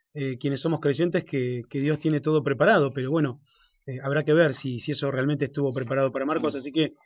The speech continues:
me parece importante esto de, de poder, eh, recordarlo y poder hacer un servicio,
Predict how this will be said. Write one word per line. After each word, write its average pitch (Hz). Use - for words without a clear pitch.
me 131
parece 156
importante 160
esto 165
de, 139
de 131
poder, 151
eh, 131
recordarlo 180
y 143
poder 147
hacer 160
un 151
servicio, 175